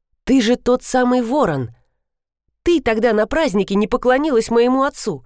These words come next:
Василиса густо покраснела и неловко улыбнулась. Вот же чубась! Повезло же запомниться таким образом.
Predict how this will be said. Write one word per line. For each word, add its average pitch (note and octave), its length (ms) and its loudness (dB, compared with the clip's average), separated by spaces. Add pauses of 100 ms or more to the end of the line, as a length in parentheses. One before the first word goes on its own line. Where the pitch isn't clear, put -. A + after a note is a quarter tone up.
(920)
Василиса E3+ 640 -4
густо F#3 400 -4
покраснела F3 800 -2
и G#3+ 100 -2
неловко F#3 480 -2
улыбнулась. D3 800 -4 (360)
Вот G#3+ 360 -2
же E3 160 -2
чубась! D#3+ 680 -4 (460)
Повезло A#3 540 0
же G3+ 120 -2
запомниться E3+ 680 -2
таким F3 320 -2
образом. D#3 540 0